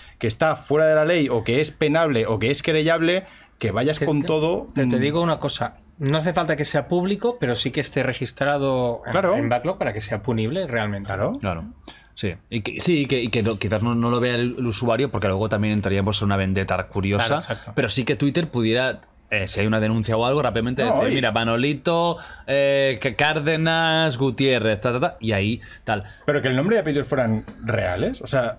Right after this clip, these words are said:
Speaker 1: si a ti, eh,
Speaker 3: Bueno, Facebook,
Speaker 1: a-,
Speaker 3: de hecho, intentaba
Speaker 1: si a
Speaker 3: que
Speaker 1: ti
Speaker 3: fuera así.
Speaker 1: Albert Gil Moreno lo que te dice es, "Oye, no estoy de acuerdo con lo que estás diciendo", pues tú no vas a pensar en decir,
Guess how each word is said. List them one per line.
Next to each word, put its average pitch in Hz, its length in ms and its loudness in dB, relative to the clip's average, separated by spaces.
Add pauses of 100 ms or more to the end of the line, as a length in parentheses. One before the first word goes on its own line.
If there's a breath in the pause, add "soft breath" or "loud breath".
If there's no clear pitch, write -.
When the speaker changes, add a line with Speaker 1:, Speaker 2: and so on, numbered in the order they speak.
Speaker 1:
si - 140 -4
a 110 100 0
ti, 180 360 0 (280 loud breath)
eh, 135 340 0
Speaker 3:
Bueno, 214 200 2
Facebook, 170 500 2
Speaker 1:
a-, - 20 0
Speaker 3:
de 127 140 4
hecho, 208 460 2
intentaba 131 560 2
Speaker 1:
si - 20 -2
a - 20 -2
Speaker 3:
que 113 60 -4
Speaker 1:
ti 180 80 2
Speaker 3:
fuera 107 160 2
así. 98 260 -2 (100)
Speaker 1:
Albert 135 400 0
Gil 170 200 -4
Moreno 156 280 0
lo 147 100 2
que 135 80 -2
te 139 60 0
dice 147 200 -2
es, 113 60 -2
"Oye, 147 160 0
no 143 80 2
estoy 202 180 -2
de 156 60 2
acuerdo 123 240 2
con 110 100 2
lo 104 60 2
que - 40 -4
estás 117 140 0
diciendo", 107 360 0
pues - 160 -10
tú 113 100 -4
no 135 80 2
vas 135 120 2
a 131 60 0
pensar 117 280 0
en 113 60 2
decir, 113 420 -2